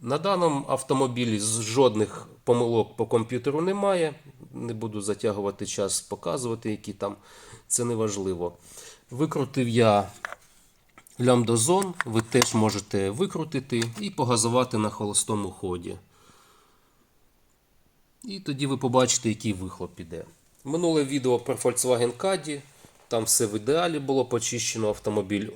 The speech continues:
ожив, повністю став працювати, але ж форсунки переливають, і тому, е, звідти, де лямбдозон вкручується,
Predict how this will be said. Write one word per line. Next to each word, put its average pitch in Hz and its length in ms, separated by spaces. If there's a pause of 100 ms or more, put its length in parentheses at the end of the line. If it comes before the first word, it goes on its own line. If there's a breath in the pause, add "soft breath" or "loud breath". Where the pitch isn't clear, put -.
ожив, 117 520 (500)
повністю 107 480
став 107 300
працювати, 180 640
але 117 300
ж - 280
форсунки 110 640 (120)
переливають, 135 840 (440 loud breath)
і 117 80
тому, 147 480 (640)
е, 107 140
звідти, 131 580 (840 loud breath)
де 117 180
лямбдозон 123 540
вкручується, 117 920